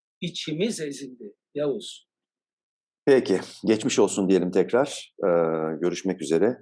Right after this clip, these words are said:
Speaker 2: Ee, umarım yeni bir sıcak dalgası, e, yeni felaketlere yol açmaz kıyıdaki yerleşim birimlerinde. Çünkü çok sıcak bir Ağustos ayı daha geçeceğe benziyor. Ee,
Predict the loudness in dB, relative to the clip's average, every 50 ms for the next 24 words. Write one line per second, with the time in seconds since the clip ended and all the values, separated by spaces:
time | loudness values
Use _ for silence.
0 | _ _ -2 0 0 0 2 2 2 2 2 0 -2 -6 -8 _ -6 -2 0 0
1 | 0 2 0 0 -4 -4 -6 -2 0 0 0 0 0 0 0 0 0 -2 -4 -2
2 | 0 2 2 2 2 0 -4 -4 -4 -2 -2 0 0 0 2 2 0 0 -2 -6
3 | _ _ -4 -2 0 0 -2 -2 -4 -6 -6 -4 -2 0 2 2 0 0 -2 -2
4 | -2 -2 -2 -4 -6 -4 -4 -4 -4 -4 -8 -10 -4 0 2 2 4 2 0 0
5 | 2 2 2 2 2 0 -4 -4 -4 -2 -2 -2 -2 -2 -2 -2 -4 -4 -4 -4
6 | -2 -2 -2 -2 -2 -4 -2 -2 -2 0 -2 -2 -2 -4 -4 -4 -4 -4 -2 -2
7 | -2 -2 -2 -2 0 0 0 0 0 -2 0 0 -2 -2 -2 -4 -4 -2 0 0
8 | 0 0 0 2 2 2 0 0 -4 -10 -20 -20 -20 _ _ -6 -4 0 0 0
9 | 2 2 2 2 2 0 -2 -4 -4 0 2 2 2 2 0 -4 -12 -20 -20 -20
10 | -20 -20 -20 _ _ -2